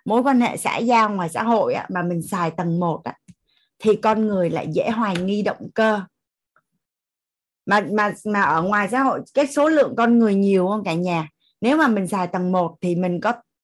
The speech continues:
tổn hao công sức, thời gian và tiền bạc không à? Và lại chưa chắc là đã được đón nhận.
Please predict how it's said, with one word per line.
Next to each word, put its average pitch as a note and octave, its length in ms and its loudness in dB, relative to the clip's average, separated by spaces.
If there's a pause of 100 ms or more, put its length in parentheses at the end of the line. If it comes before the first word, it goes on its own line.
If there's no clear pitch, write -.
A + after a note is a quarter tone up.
(600)
tổn D#3+ 220 2
hao A3 220 2
công A3 260 0
sức, D4+ 240 -4
thời F#3+ 220 0
gian G3+ 240 0
và F#3+ 140 -2
tiền F3 220 0
bạc E3+ 200 -2
không G3 140 -4
à? D3 220 -4 (440)
Và F#3 140 2
lại F3+ 200 0
chưa A#3 160 4
chắc B3 220 -4
là G3 120 -2
đã - 120 -2
được G#3+ 200 -2
đón G#3 220 0
nhận. A#3+ 180 0